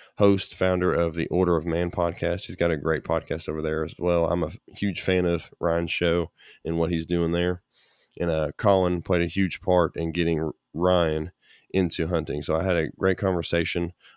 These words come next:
with Colin. Um, also had on Jeremiah Dowdy. Jeremiah is an outstanding wild game chef. He is somebody who is very knowledgeable in preparing wild game, somebody who is very knowledgeable in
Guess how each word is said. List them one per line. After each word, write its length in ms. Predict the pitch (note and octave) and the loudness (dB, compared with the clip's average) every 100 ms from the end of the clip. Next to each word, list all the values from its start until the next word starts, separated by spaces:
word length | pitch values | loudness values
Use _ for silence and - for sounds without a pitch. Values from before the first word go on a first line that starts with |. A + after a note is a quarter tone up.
| - | -2
with 180 | F2+ - | -2 0
Colin. 460 | F2 F2+ G#2 B2 - _ _ _ - | 0 2 0 -2 -10 _ _ _ -6
Um, 320 | F2 D#2 D2+ - | -2 -2 -4 -2
also 380 | F2+ F2 F#2+ F2+ | -2 0 -2 -2
had 400 | F#2+ E2+ E2 D#2 | -4 -4 -4 -4
on 540 | - F2 E2 D#2+ D#2+ E2 _ _ F#2+ | -4 -2 -2 -4 -6 -10 _ _ -4
Jeremiah 500 | F#2+ F2+ F2+ E2+ E2+ | 2 4 4 2 0
Dowdy. 420 | D#2+ E2+ F2+ F2+ | 0 2 2 0
Jeremiah 640 | D#2+ F#2 F2 E2+ F2 F2+ E2+ | 2 2 4 2 2 2 0
is 320 | D#2+ E2 D#2+ | -2 -4 -2
an 280 | D2+ D2+ D2+ - | -2 -2 -4 -2
outstanding 760 | F2+ - - F2+ F2+ E2+ E2+ E2+ _ - - _ | -4 -2 -2 0 0 0 -2 -6 _ -20 -20 _
wild 260 | F2+ F2+ | 2 2
game 220 | E2 E2 E2+ | 2 -2 -2
chef. 420 | - F#2 F2+ - | 0 0 0 -4
He 400 | - F2 E2+ E2 | -10 -4 -2 -2
is 640 | G1+ D#2 D#2 D#2+ - - - _ _ _ | -2 -4 -4 -6 -8 -10 -16 _ _ _
somebody 360 | - F#2 E2+ E2+ | -4 0 0 0
who 120 | E2+ | -2
is 100 | D#2 | -2
very 300 | E2 F2+ E2+ | 0 0 0
knowledgeable 640 | D#2+ E2 F#2 F#2+ F#2+ G2+ - | 0 2 2 0 -2 -2 -2
in 360 | E2 E2+ E2 | 0 0 0
preparing 480 | D#2 - F2+ F2+ F2 | -4 -4 0 0 0
wild 280 | E2+ F2 E2+ | 0 0 -2
game, 280 | F2 F2 E2 | -4 -4 -6
somebody 380 | E2+ E2 E2 | -6 -4 -4
who 260 | E2 E2 D#2+ | -4 -4 -4
is 240 | D2+ - - - _ | -6 -10 -18 -20 _
very 220 | F2 E2+ | -2 -2
knowledgeable 640 | E2 E2 E2 E2+ E2+ E2+ E2+ | 0 0 -2 -4 -6 -4 -4
in 560 | D2+ E2+ D#2+ D#2 D#2 | -2 -2 -2 -4 -6